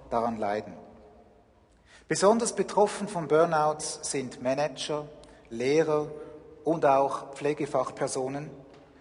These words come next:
aber interessanterweise auch immer mehr junge Studenten, Mütter und selbst Rentner sind davon betroffen.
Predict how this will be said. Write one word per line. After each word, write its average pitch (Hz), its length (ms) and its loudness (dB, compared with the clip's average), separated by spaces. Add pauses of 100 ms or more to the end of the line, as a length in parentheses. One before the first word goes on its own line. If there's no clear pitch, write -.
(180)
aber 165 200 4
interessanterweise 180 1080 4
auch - 100 -6
immer 190 240 -4
mehr 170 360 2 (280)
junge 202 400 0
Studenten, 180 800 -2 (680)
Mütter 196 580 -2 (460)
und 190 200 -4
selbst 165 440 -2
Rentner 175 480 -2
sind 120 280 -10
davon 113 260 -6
betroffen. - 540 -12